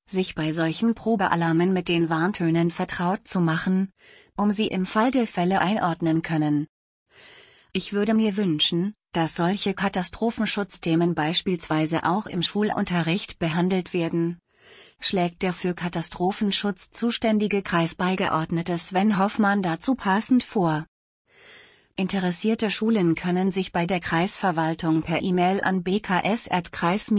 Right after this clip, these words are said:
bad dürkheim punkt de melden. Dann kommen mit dem Thema befasste Vertreter der Kreisverwaltung in die Schulen und informieren zu dem Thema unter dem Motto Schule macht Katastrophenschutz und Katastrophenschutz macht Schule.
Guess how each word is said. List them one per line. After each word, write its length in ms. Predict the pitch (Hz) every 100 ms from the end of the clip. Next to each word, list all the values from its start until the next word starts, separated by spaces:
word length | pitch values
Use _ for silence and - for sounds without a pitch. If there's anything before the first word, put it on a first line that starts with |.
| 208 220 -
bad 240 | 202 185 - 214 208 220 220
dürkheim 520 | 220 208 - 196 196
punkt 360 | 214 240 226 -
de 260 | 208 180 175
melden. 500 | 165 165 185 208 214 _ _ - - - - - - -
Dann 240 | 185 226
kommen 340 | 233 214 196
mit 160 | 185 175
dem 180 | 175 175
Thema 340 | 185 175 190
befasste 540 | 190 190 180 180 - 214
Vertreter 560 | - - 180 180 233
der 140 | 202 175
Kreisverwaltung 960 | - 165 196 - 180 160 165 165 180 175
in 160 | 185
die 140 | 175 170
Schulen 460 | - 240 233 220
und 180 | - 180
informieren 760 | 165 165 165 156 165 180 190
zu 140 | 190 196
dem 220 | 175 175
Thema 400 | - 233 208 -
unter 240 | 180 180
dem 160 | 175 165
Motto 340 | 165 180 196
Schule 400 | 175 208 220 226
macht 320 | 208 175 - -
Katastrophenschutz 1120 | 196 196 190 - 226 226 220 - 240 240 -
und 240 | 165 165
Katastrophenschutz 1120 | 170 175 165 - 180 190 - 196 - 202 -
macht 320 | 180 175 - -
Schule. 480 | 180 165 160 160